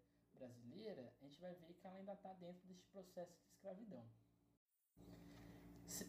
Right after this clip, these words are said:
ah, os dados de dois mil e dezessete mostram que há uma forte desigualdade na renda média do trabalho. Mil e quinhentos, é, os negros, né, em, em, em, no geral, né, aqui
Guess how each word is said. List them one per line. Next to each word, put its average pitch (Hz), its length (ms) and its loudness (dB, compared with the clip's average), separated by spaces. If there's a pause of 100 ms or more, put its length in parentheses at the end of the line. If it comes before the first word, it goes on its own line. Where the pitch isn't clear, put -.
ah, 151 220 12
os 151 80 12
dados 208 320 12
de 151 80 10
dois 151 160 12
mil 131 140 12
e 120 40 12
dezessete 127 640 12
mostram 151 400 12
que 156 100 12
há 156 60 12
uma 156 180 12
forte - 520 12
desigualdade 123 840 12 (160)
na 135 100 12
renda 147 280 12
média 139 400 12
do - 80 6
trabalho. - 540 12 (680)
Mil 208 240 12
e - 20 12
quinhentos, 202 400 12
é, 127 340 12 (180)
os 151 160 10
negros, 139 440 12
né, 135 200 12 (200)
em, 123 200 12 (240)
em, 139 160 10 (120)
em, 127 180 12
no 120 180 12
geral, 123 380 12
né, 151 320 12
aqui 131 360 12